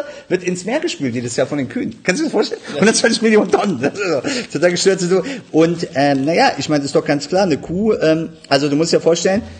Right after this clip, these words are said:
Speaker 1: das Getreide oder das Futter von der Kuh muss angebaut werden. Also brauchst du erstmal viel Land, weil so eine Kuh isst eine Menge. Ja, brauchst du ja schon mal Wasser, um sozusagen das Futter hochzuziehen, ja, äh, und dann, äh,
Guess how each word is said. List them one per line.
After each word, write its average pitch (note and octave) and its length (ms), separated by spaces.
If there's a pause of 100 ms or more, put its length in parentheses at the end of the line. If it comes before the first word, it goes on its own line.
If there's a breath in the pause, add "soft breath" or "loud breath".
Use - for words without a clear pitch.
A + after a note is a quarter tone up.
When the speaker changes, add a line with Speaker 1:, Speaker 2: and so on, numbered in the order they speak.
(240 loud breath)
Speaker 1:
das C#3+ 240
Getreide D3+ 560
oder D#3 100
das C3 200
Futter G3 280
von F3 160
der F#3 120
Kuh F#3+ 180
muss F#3 160
angebaut A#2 500
werden. G2+ 220
Also B2 180
brauchst C#3 220
du D#3 40
erstmal C#3+ 220
viel E3 240
Land, C#3+ 260
weil D3+ 120
so B2+ 80
eine C3 100
Kuh C#3 220
isst D3 200
eine D#3+ 200
Menge. G3+ 300 (720)
Ja, B2+ 240 (180 loud breath)
brauchst C3 220
du D3+ 60
ja - 20
schon C#3+ 140
mal C3+ 120
Wasser, - 520 (300 loud breath)
um C3 340
sozusagen B2+ 540
das B2 120
Futter D#3+ 320
hochzuziehen, F#3+ 640
ja, E3 640
äh, - 100
und C#3+ 220
dann, D3 260
äh, D3 440